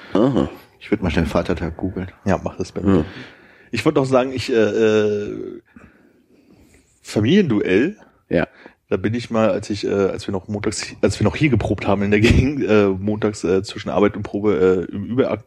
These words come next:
Speaker 3: vom, ähm, äh, ähm, Daisy, äh, Foxys.
Speaker 1: Mhm. Ja,
Speaker 3: Äh.
Speaker 1: jetzt kriegt keiner die Brücke hin.
Speaker 3: <laughs> Äh, vom Laptop ver-, versauert und hab mir, äh, anderthalb Stunden lang Best of, äh, amerikanisches Familienduell
Speaker 1: <laughs>
Speaker 3: angeguckt. So lachen musste, einfach so viele großartige,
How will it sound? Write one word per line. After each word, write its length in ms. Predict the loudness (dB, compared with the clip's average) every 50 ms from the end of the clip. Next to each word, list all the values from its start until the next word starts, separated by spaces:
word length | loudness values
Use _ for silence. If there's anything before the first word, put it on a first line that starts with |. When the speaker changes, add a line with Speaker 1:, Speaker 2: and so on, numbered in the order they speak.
| _ _ _ -4 -4 -4 _
Speaker 3:
vom, 560 | -12 -2 0 0 2 2 0 -2 -2 -2 -2 -2
ähm, 220 | -2 -2 -2 0
äh, 280 | 2 2 2 4 2 0
ähm, 280 | 0 0 -4 -6 -4 0
Daisy, 340 | 0 0 2 0 0 -2 -2
äh, 200 | 0 0 -2 -2 -4
Foxys. 400 | -10 -12 -2 0 2 2 4 2
Speaker 1:
Mhm. 420 | 2 2 0 -2 0 -2 -2 -4 -6 -10 -14 -16 -16 -8 -2
Ja, 340 | 0 2 4 4 4 2 2
Speaker 3:
Äh. 260 | 4 2 4 6 4
Speaker 1:
jetzt 140 | 4 2 2
kriegt 160 | 0 0 0 2
keiner 240 | -2 0 0 2
die 100 | 2 2
Brücke 300 | 2 2 0 2 4 2
hin. 120 | 2 2 2
Speaker 3:
<laughs> 460 | 0 -2 -4 -2 -2 0 0 0 -4 -4 -8 -20 _ -14 -12 -12 -12 -12 -14 -16 -16 -10 0
Äh, 340 | 2 4 4 4 4 2 0
vom 240 | -2 -4 -4 -2 -2
Laptop 260 | -2 -2 -2 -4 0
ver-, 240 | 2 0 0 0 0
versauert 440 | -2 -2 2 4 4 2 2 0
und 160 | -2 -4 -4 -4
hab 200 | -6 -8 _ -6
mir, 260 | -2 0 2 2 2 4
äh, 160 | 4 2 2 2
anderthalb 300 | 2 0 0 2 0 -2
Stunden 240 | -2 -2 -4 -2 0
lang 240 | 0 0 0 0 0
Best 260 | 0 -2 -2 -2 -2
of, 260 | -2 -2 -2 -4 -12 -6 -2
äh, 280 | 2 2 2 4 2 0
amerikanisches 640 | -2 -4 -8 -10 -12 -12 -14 -6 -2 -2 -2 0 0
Familienduell 560 | 0 0 2 2 2 2 2 2 2 2 2
Speaker 1:
<laughs> 0 | 2
Speaker 3:
angeguckt. 420 | 2 0 -2 -2 -2 -2 -2 -4 -8 -12 -14 -14 -14 -16 -18 -14 -6 -6 -6 -4
So 300 | -4 -4 -2 0 0 2
lachen 400 | 2 2 0 0 0 2 2 4
musste, 480 | 4 4 2 2 -2 0 2 2 0
einfach 180 | 2 2 0 0
so 80 | 0 0
viele 240 | -4 -4 -4 -2
großartige, 460 | 0 -2 -2 -2 -4 -8 -6 -6 -6